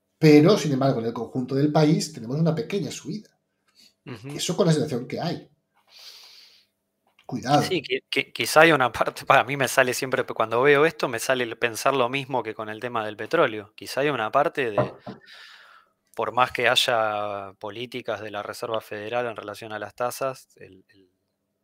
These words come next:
Speaker 2: a veces la, la oferta y demanda prima más que, que la, que la
Speaker 1: Oferta y
Speaker 2: política
Speaker 1: demanda, sí.
Speaker 2: monetaria, sí, prima más que la política monetaria.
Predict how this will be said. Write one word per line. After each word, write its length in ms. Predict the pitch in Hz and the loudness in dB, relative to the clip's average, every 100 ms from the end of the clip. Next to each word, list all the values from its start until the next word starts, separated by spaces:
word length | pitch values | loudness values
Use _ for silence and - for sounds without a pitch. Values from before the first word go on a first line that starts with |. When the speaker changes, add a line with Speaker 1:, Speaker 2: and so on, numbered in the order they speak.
| _ - | _ -12
Speaker 2:
a 140 | 101 | -10
veces 300 | 101 107 107 | -8 -10 -10
la, 260 | 104 98 101 | -8 -8 -8
la 100 | 101 | -10
oferta 460 | 101 120 117 110 | -8 -8 -6 -6
y 40 | 107 | -6
demanda 540 | 104 107 117 120 113 | -8 -8 -6 -4 -4
prima 300 | - 107 98 | -4 -8 -8
más 220 | 98 104 | -6 -8
que, 340 | - 95 92 92 _ _ | -8 -16 -16 _ _ _
que 160 | - - | -18 -14
la, 200 | 92 92 | -12 -10
que 120 | - | -8
la 80 | 196 | -2
Speaker 1:
Oferta 40 | |
y 40 | 135 | -2
Speaker 2:
política 240 | 113 117 | -2 -6
Speaker 1:
demanda, 240 | 113 113 | -6 -8
sí. 60 | 113 | -8
Speaker 2:
monetaria, 400 | 110 113 - 120 - | -8 -10 -12 -14 -20
sí, 180 | - - 120 _ _ | -18 -14 -14 _ _
prima 300 | - 110 104 | -12 -8 -6
más 120 | 117 | -6
que 80 | - | -4
la 120 | 107 | -6
política 420 | 107 107 113 107 | -6 -8 -8 -10
monetaria. 500 | 107 107 110 143 110 | -10 -8 0 0 0